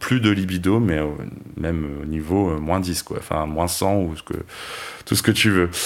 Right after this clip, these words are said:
Et, euh, parce qu'en fait, mon, mon idée fixe,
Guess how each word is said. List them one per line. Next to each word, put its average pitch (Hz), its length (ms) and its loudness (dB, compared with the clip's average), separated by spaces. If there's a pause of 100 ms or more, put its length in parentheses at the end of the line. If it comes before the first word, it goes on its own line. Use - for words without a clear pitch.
(340)
Et, 98 280 6
euh, 85 520 6 (560)
parce 90 160 4
qu'en 92 140 4
fait, 117 100 6
mon, 87 320 4 (300)
mon 69 440 0
idée 82 260 2
fixe, - 540 -2